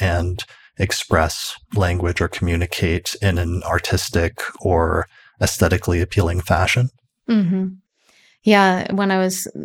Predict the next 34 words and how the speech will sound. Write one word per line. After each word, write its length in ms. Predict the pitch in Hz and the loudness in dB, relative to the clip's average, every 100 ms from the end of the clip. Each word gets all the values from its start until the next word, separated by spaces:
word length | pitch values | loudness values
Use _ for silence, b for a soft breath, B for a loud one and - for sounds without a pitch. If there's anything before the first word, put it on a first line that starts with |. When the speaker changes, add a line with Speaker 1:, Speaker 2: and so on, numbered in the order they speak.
| - | -10
Speaker 2:
looking 440 | - 226 214 202 | -2 0 0 0
into 220 | 196 190 190 | 0 0 -2
different 600 | 185 190 190 190 - - _ | -2 0 0 0 -2 -10 _
Mercury 460 | 208 202 190 196 185 | 0 0 0 0 0
Venus 600 | 185 185 185 185 180 - | 0 0 0 0 -4 -8
figures, 640 | - 196 185 185 185 185 | -2 -2 0 0 0 -2
uh, 140 | 190 - - | -2 -2 -4
also 360 | 208 185 190 | -4 -2 -2
coming 360 | 190 - 196 185 | -2 -2 0 0
across 520 | 190 190 180 175 - b b b - | 0 0 0 -2 -8 b b b -2
different 320 | 196 190 180 | 2 2 0
poets, 640 | - 180 180 190 - - | 0 2 0 -4 -8 -4
and, 280 | 185 185 175 b b b | -2 -2 -4 b b b
uh, 140 | - 196 | -6 -6
it 80 | - | -4
makes 320 | 208 180 175 | -2 -2 0
sense, 340 | 180 185 180 | -2 -2 -4
you 60 | 185 | -4
know, 100 | 185 | -4
it's 300 | 185 190 - - - - | -4 -6 -10 -10 -10 -4
the 100 | - | 0
word 460 | 196 190 190 190 185 | 2 4 4 4 2
as 320 | 170 170 - - | 0 -2 -6 -4
art 260 | 175 180 - | 0 0 -2
form, 500 | - 180 - 208 214 _ _ _ _ _ | -6 -4 -4 -6 -8 _ _ _ _ _
uh, 260 | 185 180 185 | -6 -4 -2
the 100 | 185 | -2
use 380 | 175 185 185 - | 0 0 -2 -2
of 240 | 180 180 | -2 -2
language 600 | 185 175 185 180 175 170 | -2 0 0 -2 -2 -4
in 100 | 185 | -4
a 240 | 185 - - | -2 -4 -6
beautiful 720 | 180 190 196 185 185 185 185 | -2 0 2 0 -2 -6 -2
way. 480 | 190 185 185 185 | 0 0 0 -2